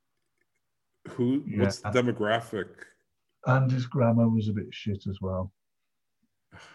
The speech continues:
Speaker 2: don't
Speaker 1: Well,
Speaker 2: know how
Speaker 1: that's
Speaker 2: his
Speaker 1: the
Speaker 2: grammar was.
Speaker 1: I've been improving my grammar throughout, and I'm trying my hardest not to improve the grammar of others unless they're racists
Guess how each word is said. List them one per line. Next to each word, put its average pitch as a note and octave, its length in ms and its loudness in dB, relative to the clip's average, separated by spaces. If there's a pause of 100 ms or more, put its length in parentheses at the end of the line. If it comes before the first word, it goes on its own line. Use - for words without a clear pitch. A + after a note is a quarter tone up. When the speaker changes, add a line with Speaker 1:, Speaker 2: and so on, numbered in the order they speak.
(800)
Speaker 2:
don't A#2+ 60 2
Speaker 1:
Well, B2 80 6
Speaker 2:
know A#2 60 6
how - 120 6
Speaker 1:
that's G#2 120 2
Speaker 2:
his B2+ 100 0
Speaker 1:
the G2+ 60 -4
Speaker 2:
grammar G2 120 -2 (160)
was. F#2 320 -6 (1200)
Speaker 1:
I've A#2+ 160 0
been B2 200 4
improving A#2 500 0
my A2 140 -2
grammar G#2 540 -2
throughout, A2 460 -6
and G#2+ 160 -4
I'm G#2 120 -2
trying G#2+ 580 -2
my G2 140 -2
hardest G2+ 520 -6
not G2+ 220 -6
to G#2 140 -8
improve G2+ 520 -6
the - 80 -12
grammar F#2+ 460 -6
of F2+ 140 -8
others F#2 280 -6
unless F2+ 360 -8
they're F#2 420 -8
racists F2+ 880 -10